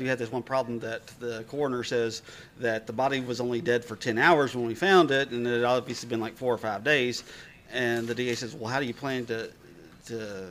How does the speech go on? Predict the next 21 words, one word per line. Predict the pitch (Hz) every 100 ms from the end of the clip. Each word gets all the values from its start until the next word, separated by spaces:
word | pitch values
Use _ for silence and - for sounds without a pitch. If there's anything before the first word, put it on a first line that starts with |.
| -
handle | - 120 208 196
that?" | 110 107
And | 110
she | 113
said, | 113 113
"Well, | 113
the |
coroner's | - 170 135 113
just | 113 95
wrong." | 139 101 92
Well, | 123
that's | 165 -
not | 147 120
gonna | 120 107
work | 107 92
in | 101
a | 107
court | - 175
of | - 135
law. | 143 104 - - - 247
So | - 226 175